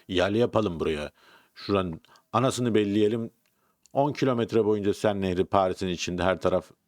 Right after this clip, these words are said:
çay bahçesi olsun." Böyle bir şey yok. İnsanlar <laughs> oraya onu görmeye gelmiyor yani.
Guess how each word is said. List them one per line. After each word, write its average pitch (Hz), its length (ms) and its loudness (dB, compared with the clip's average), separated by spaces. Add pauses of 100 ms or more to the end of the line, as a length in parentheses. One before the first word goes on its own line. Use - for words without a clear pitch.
(160)
çay 90 240 0
bahçesi 85 420 -2
olsun." 76 200 -4
Böyle 95 120 -2
bir 98 100 -8
şey - 120 -4
yok. - 160 -8
İnsanlar 92 420 -6
<laughs> 87 440 -2
oraya 98 260 2
onu 90 180 -6
görmeye 92 380 0
gelmiyor 123 400 -4
yani. 80 300 -4